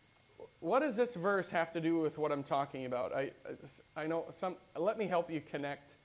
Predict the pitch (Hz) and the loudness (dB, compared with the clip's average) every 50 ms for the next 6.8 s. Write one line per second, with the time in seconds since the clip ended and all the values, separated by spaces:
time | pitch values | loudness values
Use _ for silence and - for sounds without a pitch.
0 | - - - - - - - - - - - 180 220 247 269 277 262 - - - | -20 -20 -20 -20 -20 -20 -20 -20 -8 2 8 10 10 10 10 6 4 -2 2 2
1 | 214 220 214 - 214 196 190 180 160 143 147 180 185 208 208 185 175 170 165 165 | 2 2 2 -2 -2 0 0 0 0 2 2 2 2 2 2 2 2 2 2 2
2 | 165 160 165 160 160 160 165 170 170 - 196 175 156 139 131 147 143 135 131 127 | 0 0 -2 0 2 2 2 2 0 -2 -4 -2 -2 -4 -2 0 0 0 0 0
3 | 127 127 131 - - - - - - - - - - - - - - - - - | -2 -4 -6 -8 -12 -20 -20 -20 -20 -20 -20 -20 -20 -20 -20 -20 -20 -20 -20 -16
4 | - - 165 170 160 156 - - - 196 208 233 214 233 196 180 160 170 160 160 | -8 -2 0 0 0 0 -4 -2 0 2 2 2 2 0 -2 -2 0 0 -2 -2
5 | - - - 185 185 196 220 214 - 185 156 135 131 135 135 131 - - - 135 | -4 -8 -2 0 2 2 0 0 -2 -2 -2 0 0 0 0 -2 -4 -8 -8 -6
6 | 139 143 139 - 165 156 151 160 151 170 180 - - 196 190 180 | -6 -6 -6 -4 -4 0 2 4 4 4 2 0 -2 -2 -4 -4